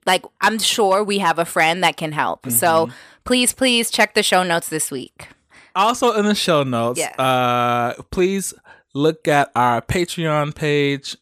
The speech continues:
Speaker 2: Um, we would love your support and helping us put this out every week. You know, there are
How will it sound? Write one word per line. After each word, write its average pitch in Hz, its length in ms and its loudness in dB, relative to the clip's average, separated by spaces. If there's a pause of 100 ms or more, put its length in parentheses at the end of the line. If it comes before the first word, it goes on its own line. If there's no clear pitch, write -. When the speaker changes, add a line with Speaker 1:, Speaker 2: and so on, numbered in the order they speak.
Speaker 2:
Um, 110 600 -4
we 135 100 -4
would 139 140 -2
love 120 280 0
your 113 300 -2
support 113 680 0
and 104 340 -4
helping 110 340 -2
us 101 120 -4
put - 140 -6
this - 180 -8
out 113 160 4
every 107 160 2
week. 104 400 -2
You 113 140 -2
know, 101 140 -4
there 107 180 0
are 98 180 0